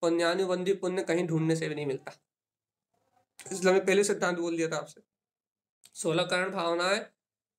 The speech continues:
सम्यक दर्शन और संयम, इन सब को लेके जो पुण्य की प्रवृत्ति होती है, धर्म को लेके और सरल कर दे रहा है, वीतराग धर्म को लेके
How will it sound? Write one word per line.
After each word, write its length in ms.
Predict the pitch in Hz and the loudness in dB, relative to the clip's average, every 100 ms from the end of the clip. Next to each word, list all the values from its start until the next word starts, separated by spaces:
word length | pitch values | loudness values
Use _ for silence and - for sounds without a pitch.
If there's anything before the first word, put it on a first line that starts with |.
| _ | _
सम्यक 680 | - - - 160 175 190 190 | -12 -6 -2 0 2 0 0
दर्शन 600 | 190 175 - 214 226 - _ _ _ _ - | 0 0 0 0 -2 -8 _ _ _ _ 0
और 640 | 165 170 170 165 165 165 196 175 - - _ - | 4 6 6 6 4 4 4 2 -2 -10 _ -8
संयम, 500 | - 190 196 175 131 - _ _ _ _ _ _ _ _ 202 | 0 4 4 2 -2 -18 _ _ _ _ _ _ _ _ -2
इन 280 | 208 233 | 0 0
सब 380 | 220 - 208 - | -2 0 -2 -2
को 120 | 233 | -2
लेके 380 | 226 196 202 233 | 4 4 4 0
जो 240 | 180 226 220 | -2 -2 0
पुण्य 340 | 214 202 202 | 2 2 2
की 160 | 208 202 | 2 0
प्रवृत्ति 600 | 165 160 175 180 180 180 | 0 -2 2 2 2 2
होती 280 | 160 180 | 4 4
है, 100 | 196 | 2
धर्म 260 | 151 190 214 | 2 0 0
को 100 | 208 | 0
लेके 300 | 196 170 135 | 0 0 -4
और 240 | 165 196 | 0 0
सरल 320 | 196 175 170 160 | 0 0 0 0
कर 120 | 151 | -2
दे 60 | |
रहा 100 | 147 | -2
है, 80 | - _ _ _ | -4 _ _ _
वीतराग 560 | 147 196 208 202 202 202 | -2 0 2 2 2 0
धर्म 200 | 175 180 | -4 -2
को 140 | 185 | -2
लेके 600 | 196 175 165 185 220 254 | -2 -2 -2 0 2 0